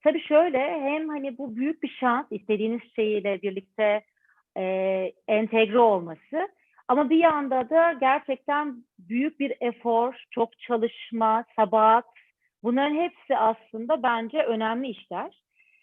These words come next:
E, hani, ben gerçekten, e, şu an üniversitedeki arkadaşlarımın hepsine,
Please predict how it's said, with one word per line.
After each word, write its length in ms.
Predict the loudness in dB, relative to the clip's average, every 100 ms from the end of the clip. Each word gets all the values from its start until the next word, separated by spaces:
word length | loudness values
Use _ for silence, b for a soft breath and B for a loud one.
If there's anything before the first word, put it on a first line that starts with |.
| _
E, 480 | -2 0 0 0 -2 -4
hani, 280 | -6 -8 0
ben 340 | 2 2 -2 -12 -18 -6
gerçekten, 640 | 0 0 -2 -4 -2 -2 -6
e, 100 | -10
şu 160 | -4
an 140 | -4 -4
üniversitedeki 720 | -4 -4 -4 -8 -10 -8 -4
arkadaşlarımın 800 | -4 -4 -6 -6 -6 -10 -8 -6
hepsine, 560 | -6 -8 -8 -4 -4